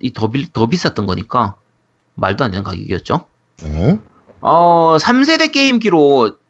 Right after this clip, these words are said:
Speaker 1: 저 에프엠 사운-, 타운스하고 피씨 에프엑스는 좀 넘어갈게요. 요거는
Speaker 2: 네.
Speaker 1: 국내에서 거의 많이 안 썼던 거고, 피씨 기반으로 해서 좀 미소녀 게임 이런 거 좀 많이 나오긴 했는데, 요건 좀 넘어가도록 하고요. 네오지오 씨디도 간단하게만 이야기할게요.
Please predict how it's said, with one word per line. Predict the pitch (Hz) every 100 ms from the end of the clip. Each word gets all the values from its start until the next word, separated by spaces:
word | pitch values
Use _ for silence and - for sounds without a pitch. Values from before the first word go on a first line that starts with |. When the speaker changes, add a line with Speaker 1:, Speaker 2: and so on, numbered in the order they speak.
| _ -
Speaker 1:
저 | 139 127 117 110
에프엠 | 185 294 294
사운-, | 294 240 233
타운스하고 | 233 226 226 190 131 131 202 135 95 85
피씨 | 233 - 247
에프엑스는 | - 180 170 143 120
좀 | 117 104
넘어갈게요. | 165 143 90 - 53 - _ _ 143
요거는 | 143 151 120
Speaker 2:
네. | 107
Speaker 1:
국내에서 | 170 185 135
거의 | 123 135
많이 | 110 117
안 | 92
썼던 | 95 127 143 131
거고, | 123 120 160 104 - _ _ - - _ -
피씨 | 254 - 269
기반으로 | 226 214 196 165 147
해서 | 135 131 160 156 143 131 _
좀 | - 123
미소녀 | 117 170 214
게임 | 196 160 127
이런 | 131
거 |
좀 | 110
많이 | 101 95
나오긴 | 101 104 110
했는데, | 110 104 95 120
요건 | 113 117
좀 | 104
넘어가도록 | 113 123 98 101
하고요. | 95 - 131 92 - _ - - - - -
네오지오 | 139 226 262 262
씨디도 | - 214 226
간단하게만 | 135 113 170 156 104
이야기할게요. | 95 87 - 67